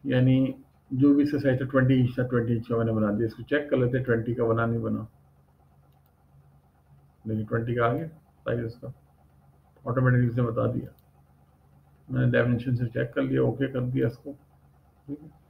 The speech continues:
अब जाके मैं इसको extend करूँगा, उसको कितना, थर्टीन inch, ताकि कंप्लीट हो जाए। Already merge किया है मैंने और one direction है, दूसरी direction में नहीं ले रहा,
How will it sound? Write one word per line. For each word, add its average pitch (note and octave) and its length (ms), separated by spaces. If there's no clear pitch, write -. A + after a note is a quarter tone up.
अब D3 200
जाके B2+ 240
मैं B2+ 160
इसको B2 300
extend C#3 540
करूँगा, D#3 360
उसको F3 300
कितना, E3+ 380
थर्टीन B2 360
inch, A2 220
ताकि B2+ 360
कंप्लीट B2+ 300
हो A#2 60
जाए। G#2+ 200
Already C3 380
merge C3+ 260
किया C3+ 180
है D3 60
मैंने D3+ 240
और A#2+ 100
one C3+ 160
direction C3 360
है, C3+ 120
दूसरी B2+ 300
direction B2 320
में B2 120
नहीं C3 140
ले D3+ 120
रहा, A#2+ 220